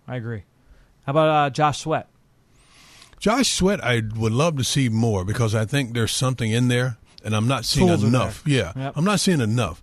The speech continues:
Speaker 1: Yep.
Speaker 2: You know, I see, I, I watch him on the side, and his arms hang so long he can sc-, scratch his knees without bending over.
Speaker 1: Yep.
Speaker 2: And with his speed, those long arms, and the strength that he has, I think he can do more.
Speaker 1: Hmm.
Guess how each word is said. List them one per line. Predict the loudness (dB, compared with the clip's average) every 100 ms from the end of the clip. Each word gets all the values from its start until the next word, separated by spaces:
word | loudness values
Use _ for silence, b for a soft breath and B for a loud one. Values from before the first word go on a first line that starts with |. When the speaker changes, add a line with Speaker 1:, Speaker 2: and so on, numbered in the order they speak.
| B
Speaker 1:
Yep. | -8 -4
Speaker 2:
You | 0
know, |
I | 0
see, | 0 -2 -4
I, | -4 -4
I | -4
watch | -4 -2 -2 -2
him | -2
on | -2
the |
side, | -4 -4 -4
and | -2
his | -2 -2
arms | -4 -2 0 0
hang | 0 0
so | 0 -2 -2
long | 0 0 2
he | 0
can | -2 -4
sc-, | -4 -6 -8
scratch | -6 -2 0 0
his | 2
knees | 2 4 2
without | 2 0 0
bending | 0 2 2
over. | 0 -2
Speaker 1:
Yep. | -8 B B B B B B _
Speaker 2:
And | -2 0 -2
with | -6 -4 0
his | 2 0
speed, | -2 0 0 2 -2 -6 -12 b b
those | -2 0 0
long | 0 0 0
arms, | -2 -2 -2 -4 -6
and | -4
the | -4
strength | -4 -4 -4
that | -4 -4
he | -4
has, | -4 -4 -4 -6 -10 -12 b b b b _ _ _ -10
I | -8
think | -6 -6
he | -6
can | -4 -6
do | -4 -4
more. | -2 -2 -4 -12 -12
Speaker 1:
Hmm. | -8